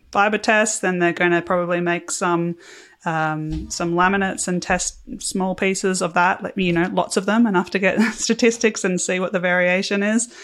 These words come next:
And then they'll move up to, you know, larger, um, uh, components and eventually real blades. So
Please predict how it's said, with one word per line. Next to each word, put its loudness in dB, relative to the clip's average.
And 2
then 4
they'll 2
move -2
up -4
to, -4
you -2
know, -6
larger, -6
um, -4
uh, -6
components 0
and -4
eventually -4
real 0
blades. -2
So 2